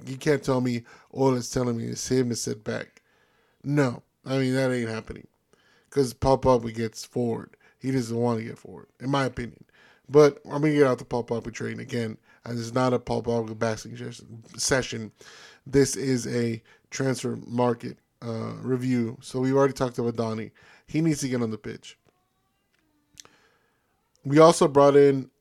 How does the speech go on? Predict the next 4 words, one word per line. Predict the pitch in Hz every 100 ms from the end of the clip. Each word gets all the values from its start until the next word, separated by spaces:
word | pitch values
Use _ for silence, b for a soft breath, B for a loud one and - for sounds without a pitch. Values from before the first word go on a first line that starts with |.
| _
uh, | 131 127 123 120 120 117 - _
Tejas | - 165 127 107 - - - - _ _ _ _ _ _ _
from | - - 135 120
Porto, | 131 123 113 113